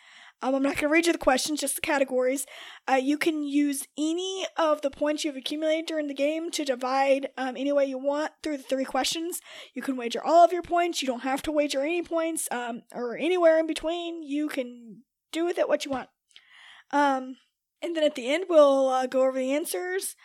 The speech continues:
um, and your wagers, and hopefully crown a champion. If not, I've got a stack of, uh, horror <laughs> trivia cards behind me. I will find a tiebreaker because, ladies and gentlemen listening, um, we have a tight game here. Um, we've got Chris with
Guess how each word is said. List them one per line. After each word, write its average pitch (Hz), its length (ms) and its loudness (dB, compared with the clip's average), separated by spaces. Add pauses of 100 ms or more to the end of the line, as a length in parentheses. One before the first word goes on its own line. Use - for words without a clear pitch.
(380)
um, 247 240 -4
and 247 100 -6
your 240 100 -8
wagers, 381 400 6
and 277 200 2
hopefully 349 480 0
crown 330 280 2
a 330 60 4
champion. 339 480 2
If 277 140 4
not, 320 220 4
I've 311 100 2
got 247 160 2
a 277 40 2
stack - 600 2
of, 285 320 0
uh, 247 420 0
horror 311 260 2
<laughs> - 0 -
trivia 320 400 0
cards 320 380 8
behind 302 320 6
me. 370 140 0
I 285 140 4
will 269 160 8
find 294 260 2
a 311 40 -2
tiebreaker 277 640 2 (380)
because, 269 560 0 (420)
ladies 330 280 4
and 349 80 -2
gentlemen 403 340 4 (260)
listening, 349 420 2 (360)
um, 285 300 6
we 311 100 8
have 571 120 12
a 554 80 4
tight 539 180 12
game 587 220 12
here. 269 260 -2 (180)
Um, 285 380 6
we've 302 180 -2
got 302 260 4
Chris - 440 0
with 320 180 2